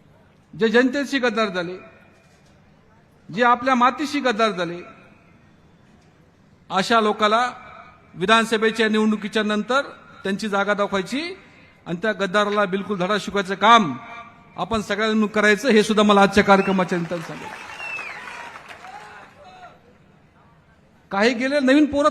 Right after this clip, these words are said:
तयार झाले लगेच, नवीन पोरं लगेच तयार झाली. आता नवीनला संधी देऊ, युवकाला संधी देऊ,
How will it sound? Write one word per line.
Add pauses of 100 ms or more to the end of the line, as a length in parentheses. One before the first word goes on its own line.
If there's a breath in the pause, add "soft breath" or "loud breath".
तयार
झाले
लगेच, (1800)
नवीन
पोरं
लगेच
तयार
झाली. (520)
आता
नवीनला
संधी
देऊ, (1400)
युवकाला
संधी
देऊ,